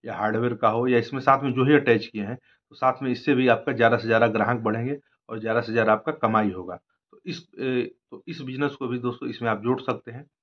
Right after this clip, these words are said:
और बहुत ही अच्छा मुनाफा कमा सकते हैं। और चौथा जो बिजनेस होने वाला है दोस्तों, वो खुद इलेक्ट्रिक का आपको जो बिजनेस है वो है, होने ही वाला है। यानी आप एक इलेक्ट्रिक दुकान के साथ में चार चार बिजनेस स्टार्ट कर सकते हैं और महीने का अच्छा खासा पैसा कमा सकते हैं और एक अच्छा मुकाम हासिल कर सकते हैं।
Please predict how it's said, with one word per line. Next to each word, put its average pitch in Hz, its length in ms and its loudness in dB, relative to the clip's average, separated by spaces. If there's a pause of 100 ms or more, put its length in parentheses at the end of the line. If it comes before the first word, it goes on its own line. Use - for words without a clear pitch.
(160)
और 120 120 -8
बहुत 120 220 -2
ही 120 40 0
अच्छा 110 180 -6
मुनाफा 117 360 -2
कमा 101 240 0
सकते - 340 -18
हैं। 95 80 -20 (320)
और 120 140 -8
चौथा 127 360 0
जो 147 140 2
बिजनेस 139 300 0
होने 135 140 0
वाला 131 140 6
है 127 80 4
दोस्तों, 131 280 0
वो 147 120 6 (120)
खुद - 200 -6
इलेक्ट्रिक 117 400 -4
का 117 100 0
आपको 117 300 -4
जो 107 160 -8
बिजनेस 107 340 -4
है 117 60 0
वो 110 80 -2
है, 98 180 -6
होने 104 300 -4
ही 107 80 -2
वाला 104 240 2
है। 135 120 -10 (340)
यानी 120 220 -6
आप 127 200 0
एक 135 160 -6
इलेक्ट्रिक 123 340 -4
दुकान 123 300 2
के 113 80 -4
साथ 117 240 4
में 127 80 -2
चार 113 220 4
चार 120 200 2
बिजनेस 110 380 -2
स्टार्ट 107 280 -2
कर 107 120 -10
सकते - 300 -10
हैं 131 120 -16 (460)
और 120 80 -10
महीने 123 280 -6
का 135 120 0
अच्छा 120 200 -4
खासा 120 280 -2
पैसा 113 300 -4
कमा 110 260 0
सकते 110 340 -12
हैं 127 180 -14 (560)
और 113 200 -6
एक 117 120 -4
अच्छा 120 220 -2
मुकाम 107 340 0
हासिल 101 220 -6
कर 101 160 -8
सकते 101 320 -14
हैं। 95 120 -20